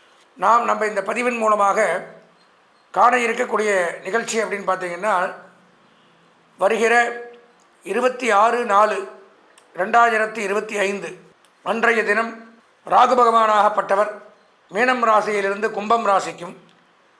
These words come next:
கேது பகவானாகப்பட்டவர் கன்னி ராசியிலிருந்து சிம்ம ராசிக்கும் பயிற்சியாகிறார். ராகு கேது பயிற்சி அப்படின்னு பேர். அந்த பயிற்சியினுடைய பலாபலன்களை தான் இந்த பன்னிரெண்டு ராசிகளுக்கு முன்னா விரிவா நம்ம பார்க்குறோம்.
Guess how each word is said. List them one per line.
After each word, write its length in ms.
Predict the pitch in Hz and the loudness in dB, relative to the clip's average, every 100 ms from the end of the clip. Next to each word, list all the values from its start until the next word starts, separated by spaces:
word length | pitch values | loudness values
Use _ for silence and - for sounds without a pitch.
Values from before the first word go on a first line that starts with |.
| _ - | _ 0
கேது 260 | 240 262 240 | 2 2 2
பகவானாகப்பட்டவர் 880 | 220 214 202 185 190 170 190 208 - - _ _ _ _ _ _ _ _ | 2 2 2 2 0 -2 -2 -2 -6 -20 _ _ _ _ _ _ _ _
கன்னி 240 | 208 240 277 | -4 0 4
ராசியிலிருந்து 580 | 240 226 214 190 185 202 208 | 4 4 0 -4 -4 -6 -8
சிம்ம 220 | 208 240 226 | -2 2 2
ராசிக்கும் 440 | 202 170 175 190 | 0 -4 -10 -10
பயிற்சியாகிறார். 720 | 160 165 151 135 123 120 117 - _ _ _ _ _ _ - 165 | -8 -8 -8 -8 -8 -12 -14 -20 _ _ _ _ _ _ -4 2
ராகு 240 | 233 254 233 | 4 4 2
கேது 180 | 214 214 214 | -2 -2 -6
பயிற்சி 360 | 196 175 147 180 156 | -6 -6 -8 -12 -12
அப்படின்னு 260 | 139 165 131 | -12 -14 -12
பேர். 140 | 117 - _ _ _ _ | -12 -14 _ _ _ _
அந்த 200 | - 214 226 | -4 -2 0
பயிற்சியினுடைய 640 | 208 247 - 247 214 208 233 | 2 0 0 -2 -2 -2 -2
பலாபலன்களை 560 | 208 220 208 208 196 190 240 | 2 4 4 0 -2 -2 0
தான் 100 | 233 | -2
இந்த 100 | 202 | -2
பன்னிரெண்டு 320 | 190 196 196 180 | -4 -4 -2 0
ராசிகளுக்கு 480 | 190 190 185 180 170 | 0 -2 -6 -6 -8
முன்னா 180 | 170 175 185 175 | -2 -2 -2 -8
விரிவா 240 | 180 185 180 | -4 -2 -2
நம்ம 120 | 147 | -4
பார்க்குறோம். 320 | 139 120 113 | -6 -6 -12